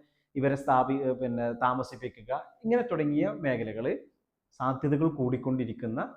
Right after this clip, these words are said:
ഒരു കാലമായിട്ട് മാറുന്നു. പ്രത്യേകിച്ച് ഇന്ത്യയിൽ ഇതൊരു പുതിയ അനുഭവങ്ങളാണെങ്കിൽ പോലും വിദേശ രാജ്യങ്ങളിലൊക്കെ തന്നെ ആളുകൾ വളർന്നുകൊണ്ടിരിക്കുമ്പോൾ തന്നെ, ജോബ് ചെയ്തുകൊണ്ടിരിക്കുമ്പോൾ തന്നെ, അവർ ആക്റ്റീവായിട്ട് നിൽക്കുന്ന സമയത്ത് തന്നെ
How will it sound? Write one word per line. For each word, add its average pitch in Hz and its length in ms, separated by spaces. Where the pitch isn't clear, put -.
ഒരു 127 180
കാലമായിട്ട് 117 600
മാറുന്നു. 98 360
പ്രത്യേകിച്ച് 180 360
ഇന്ത്യയിൽ 185 340
ഇതൊരു 196 200
പുതിയ 170 360
അനുഭവങ്ങളാണെങ്കിൽ 151 920
പോലും 127 340
വിദേശ 160 340
രാജ്യങ്ങളിലൊക്കെ 165 880
തന്നെ 147 300
ആളുകൾ 139 460
വളർന്നുകൊണ്ടിരിക്കുമ്പോൾ 143 1040
തന്നെ, 131 160
ജോബ് 135 360
ചെയ്തുകൊണ്ടിരിക്കുമ്പോൾ 135 720
തന്നെ, 127 260
അവർ 123 100
ആക്റ്റീവായിട്ട് 208 840
നിൽക്കുന്ന 175 280
സമയത്ത് 147 520
തന്നെ 135 180